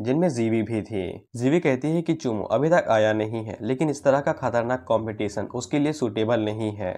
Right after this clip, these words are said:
तीन दिन पहले ही मैं अपने मार्शल आर्टिस्ट रियलम के अंदर जा चुकी हूँ। इस बार मेरी स्ट्रेंथ पहले से कई गुना ज्यादा बढ़ गई है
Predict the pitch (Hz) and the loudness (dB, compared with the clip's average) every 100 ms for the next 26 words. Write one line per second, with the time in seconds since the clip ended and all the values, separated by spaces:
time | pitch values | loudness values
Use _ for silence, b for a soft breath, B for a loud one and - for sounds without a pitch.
0 | - 143 156 170 - 117 117 117 98 110 | 2 4 4 2 0 0 0 -2 -4 -2
1 | 131 170 151 107 110 131 104 131 - 123 | -2 0 0 0 2 2 2 0 -6 -2
2 | 117 113 131 117 117 147 120 117 104 113 | 0 0 -2 -2 -2 -2 2 2 2 -4
3 | 117 107 107 90 92 - 131 147 175 143 | -4 -4 -4 -6 -6 -6 -2 2 2 2
4 | 123 127 - 110 95 117 123 156 165 156 | 2 0 -2 -6 -4 -4 -2 -2 -2 0
5 | 117 113 110 95 98 117 113 113 110 107 | 0 0 -2 -4 0 2 4 4 2 0
6 | 104 101 104 | 0 -2 -4